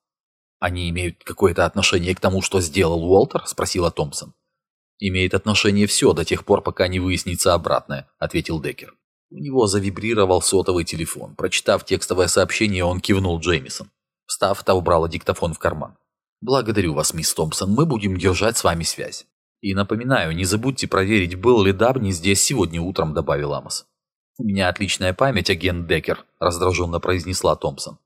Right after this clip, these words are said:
«Как и у меня», — ответил он, — «так что я не забуду о своей просьбе». Покинув кабинет, они направились к лифтам. «В чём дело?» — спросила Джеймисон. «Дабни только что скончался». «О, Господи! Что ж, думаю, неожиданным это никак не назовёшь».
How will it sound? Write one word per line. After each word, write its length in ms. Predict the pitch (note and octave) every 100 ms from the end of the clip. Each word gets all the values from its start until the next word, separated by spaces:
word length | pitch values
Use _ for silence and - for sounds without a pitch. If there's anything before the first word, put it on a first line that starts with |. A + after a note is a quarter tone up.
| _ _ _ _
«Как 200 | B2+ -
и 40 |
у 80 | C#3
меня», — 360 | C3 A#2+ D#2+ G2+
ответил 400 | - D3+ - C#3
он, — 160 | D2 -
«так 140 | A2+
что 160 | - A2+
я 140 | G2
не 120 | G2+
забуду 360 | F#2+ A#2 B2+ D2
о 60 |
своей 300 | C#2+ E2 D#2
просьбе». 420 | - F#2+ D2+ - - _ _ _ _ _ -
Покинув 400 | G2 - G#2 G2
кабинет, 420 | G2 G2 G#2+ A#2+
они 160 | F#2
направились 500 | F2+ - F2+ E2+ D#2+
к 80 | -
лифтам. 360 | D#2 - - - _ _ _ _ _ _
«В 40 |
чём 240 | - G#2+ A2
дело?» — 420 | G#2+ D2+ A#1+ -
спросила 460 | - - - D2 D2+
Джеймисон. 520 | D#2 C2+ C2 - - _ _ _ _ _
«Дабни 400 | G2 A2+ E2 E2
только 300 | E2 E2+ -
что 160 | - E2
скончался». 680 | - F2+ E2 D#2 - - - _ _ _ _
«О, 220 | - E2
Господи! 560 | E2+ - - - - - -
Что 280 | - - G2
ж, 200 | - -
думаю, 380 | F#2 A2+ C3 D3+
неожиданным 600 | A2+ F#2 F2+ F#2 G2 F#2
это 160 | F2+ F2
никак 380 | F2+ - E2
не 100 | E2
назовёшь». 540 | D2+ D2 D2 B1 -